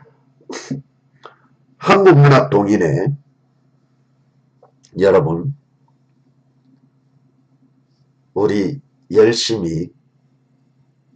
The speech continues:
행복하게 내가 잘났든 못났든 지금 있는 내 위치에서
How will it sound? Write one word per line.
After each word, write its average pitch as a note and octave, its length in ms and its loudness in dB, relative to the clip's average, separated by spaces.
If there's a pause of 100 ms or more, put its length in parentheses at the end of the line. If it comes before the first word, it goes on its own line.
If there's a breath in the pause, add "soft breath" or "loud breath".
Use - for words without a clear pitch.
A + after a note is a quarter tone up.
(180)
행복하게 E2+ 880 -8 (1200)
내가 G#2+ 360 0
잘났든 G#2+ 560 -4
못났든 C#3+ 600 -6 (920)
지금 E2+ 420 -6
있는 D#2 300 -6
내 F2 220 -4
위치에서 F2+ 600 -8